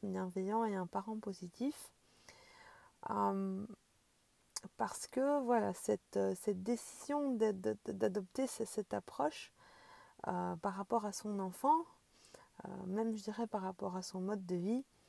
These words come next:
euh, ça s'accompagne, euh, bah, de différentes, on va dire, conséquences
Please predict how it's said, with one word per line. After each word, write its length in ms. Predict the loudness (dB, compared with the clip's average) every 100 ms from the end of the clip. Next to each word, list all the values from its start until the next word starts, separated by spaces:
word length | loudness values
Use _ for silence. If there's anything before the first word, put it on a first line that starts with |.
| -20 -20 -20 -20 -16 -8
euh, 60 | -8
ça 160 | -4 -4
s'accompagne, 920 | 0 0 0 -2 4 4 4 2 0
euh, 480 | 0 0 0 -2 -4 -8 _ -20 -20 -20 -8
bah, 120 | -2
de 120 | 0 0
différentes, 680 | -2 -2 -2 0 -2 -2
on 20 | -2
va 80 |
dire, 300 | -2 0 -2
conséquences 760 | -4 -10 -10 -4 0 0 0 -8